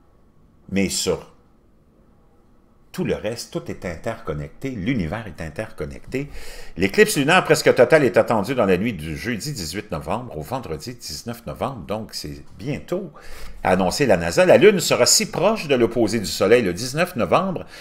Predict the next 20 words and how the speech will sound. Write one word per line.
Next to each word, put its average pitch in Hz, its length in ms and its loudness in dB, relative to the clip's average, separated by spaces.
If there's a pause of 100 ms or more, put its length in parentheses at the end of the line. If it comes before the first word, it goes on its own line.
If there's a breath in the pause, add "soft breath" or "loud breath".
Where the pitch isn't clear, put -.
(220 loud breath)
qu'elle 98 160 2
traversera 143 500 4
la 135 120 6
partie 95 320 -2
sud 160 240 -2
de 101 80 6
l'ombre 120 260 2
de 98 80 4
la 85 140 2
Terre 143 320 -2
pour 92 120 -6
une 82 100 -4
éclipse 135 360 -8
lunaire 104 320 -6
presque - 340 -8
totale, 123 460 -2
a 98 60 -2
déclaré 85 440 -4
la 85 140 -6
nasa 78 440 -4